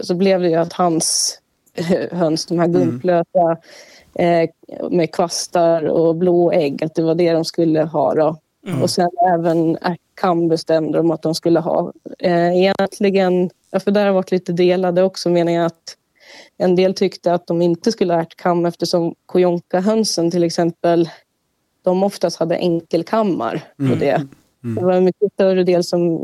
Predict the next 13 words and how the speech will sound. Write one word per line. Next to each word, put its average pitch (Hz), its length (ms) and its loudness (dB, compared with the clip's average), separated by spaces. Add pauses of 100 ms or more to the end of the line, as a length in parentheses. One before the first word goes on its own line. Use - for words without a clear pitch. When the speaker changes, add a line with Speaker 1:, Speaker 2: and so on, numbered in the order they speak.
(340)
Speaker 1:
hade 175 180 0
enkelkam 185 680 -2
och 156 80 -6
så, 165 140 -2
inte 170 240 -4
alls - 540 -4
de 180 160 -2
här 160 360 0 (120)
ärtkamma, 165 680 -4 (140)
typ, 170 180 0 (120)
ja. 160 200 -2 (340)
Speaker 3:
Mm. 170 180 -12 (400)
Speaker 1:
Men, 202 400 0